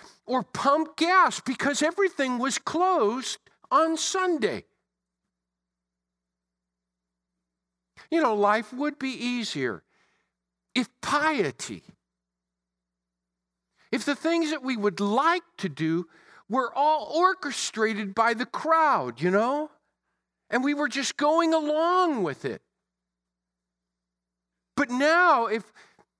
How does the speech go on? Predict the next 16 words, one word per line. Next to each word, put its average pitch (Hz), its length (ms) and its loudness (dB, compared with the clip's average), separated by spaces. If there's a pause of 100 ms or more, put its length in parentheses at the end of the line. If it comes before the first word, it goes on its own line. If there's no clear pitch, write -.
(460)
if 220 180 -2
we're 320 220 2
to 269 220 -4
really 302 720 2
follow 294 720 2
Jesus 247 560 -6
Christ, 240 500 0
it's 262 180 -6
a 262 60 0
beautiful 262 640 -2
time 196 440 0
because 220 560 -2 (2000)
there 180 220 2
is 214 180 -2
no 240 180 0
crowd. 139 520 -2